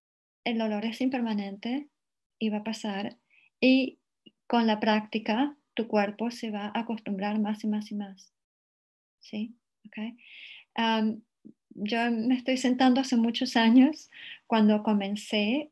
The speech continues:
eh, empecé mi práctica de meditación con los Theravadas en Tailandia y nos hacían sentar por dos horas. Yo era completamente nueva, sin moverme. Yo no te puedo <laughs> explicar el dolor que yo he tenido, pero me ha ayudado muchísimo,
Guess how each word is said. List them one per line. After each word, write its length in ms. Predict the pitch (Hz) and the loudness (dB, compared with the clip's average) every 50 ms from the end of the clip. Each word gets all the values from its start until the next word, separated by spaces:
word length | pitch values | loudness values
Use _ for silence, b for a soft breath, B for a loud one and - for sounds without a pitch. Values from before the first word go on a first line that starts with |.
| _ - | _ -10
eh, 300 | 226 220 214 208 208 - - | -8 -6 -6 -6 -6 -6 -4
empecé 680 | 214 208 208 214 208 208 - 214 202 208 214 240 247 226 | -6 -4 -4 -4 -6 -6 -4 -4 -4 -2 -2 -4 -4 -4
mi 140 | 233 240 240 | -2 -4 -4
práctica 800 | 233 233 208 202 202 - - 220 214 - 240 247 247 240 233 - | -2 -4 -4 -6 -6 -8 -12 -12 -10 -10 -8 -8 -8 -8 -8 -8
de 120 | 208 220 208 | -8 -8 -8
meditación 680 | 202 196 190 196 - 208 202 - 202 202 214 220 220 - | -8 -10 -12 -12 -14 -16 -14 -12 -10 -8 -6 -8 -8 -8
con 200 | - 247 240 220 | -8 -6 -4 -4
los 140 | 214 214 - | -4 -6 -6
Theravadas 760 | 202 202 202 196 202 196 190 190 214 262 330 330 - _ _ b b b b b b b b - | -8 -6 -6 -6 -4 -4 -4 -4 -4 -6 -6 -8 -12 _ _ b b b b b b b b -8
en 180 | 220 220 214 208 | -6 -4 -4 -2
Tailandia 680 | 214 208 202 196 196 196 196 196 202 220 254 269 - _ _ | -4 -4 -6 -6 -8 -10 -8 -8 -6 -6 -6 -6 -8 _ _
y 280 | - 220 208 208 208 202 | -6 -4 -2 -2 -2 -2
nos 200 | 202 208 208 - | -4 -4 -6 -6
hacían 300 | 214 208 - 214 208 220 | -6 -6 -4 -4 -4 -4
sentar 480 | - - 277 277 - 254 240 247 254 254 | -2 -4 -6 -4 -2 -4 -4 -4 -6 -6
por 160 | - 269 262 | -8 -8 -6
dos 260 | 269 269 262 262 - | -6 -6 -6 -6 -6
horas. 400 | 254 254 247 247 269 285 277 - | -6 -6 -4 -2 -2 -4 -4 -6
Yo 100 | - 220 | -6 -6
era 160 | 208 220 220 | -4 -4 -4
completamente 640 | - 254 233 233 240 226 233 233 226 247 240 240 - 240 | -4 -4 -4 -4 -4 -6 -4 -4 -4 -4 -4 -4 -4 -4
nueva, 380 | 233 226 226 226 247 277 294 - b b b b b _ | -4 -4 -4 -4 -4 -6 -6 -8 b b b b b _
sin 220 | _ - - 247 233 | _ -4 -2 0 0
moverme. 560 | 220 208 196 202 190 190 185 190 190 190 190 _ _ _ _ _ _ _ _ _ _ | 0 0 -2 -4 -8 -8 -8 -8 -10 -12 -14 _ _ _ _ _ _ _ _ _ _
Yo 100 | - 220 | -4 -2
no 160 | 214 233 247 247 | 0 0 0 0
te 100 | 285 262 | -2 0
puedo 160 | - 240 277 | 0 0 0
<laughs> 20 | |
explicar 400 | 269 - 294 320 311 - 262 262 | 2 4 4 4 6 6 6 6
el 160 | 285 302 320 | 8 8 10
dolor 340 | 269 247 220 214 202 208 214 | 10 8 8 8 8 6 6
que 100 | - 240 | 2 2
yo 100 | 226 233 | 2 2
he 40 | 247 | 2
tenido, 480 | 247 247 240 240 254 254 233 214 214 - | 2 2 4 6 6 6 6 4 2 2
pero 340 | 202 202 190 190 190 190 B B B B B B | 0 2 4 4 2 0 B B B B B B
me 180 | 202 208 208 208 | 4 6 6 6
ha 40 | |
ayudado 420 | 214 214 233 247 247 254 262 277 285 | 6 6 4 4 4 6 6 6 6
muchísimo, 720 | 262 220 208 208 - 202 - - 196 196 190 185 185 185 | 6 4 4 2 0 -4 -4 -4 -4 -4 -4 -4 -6 -8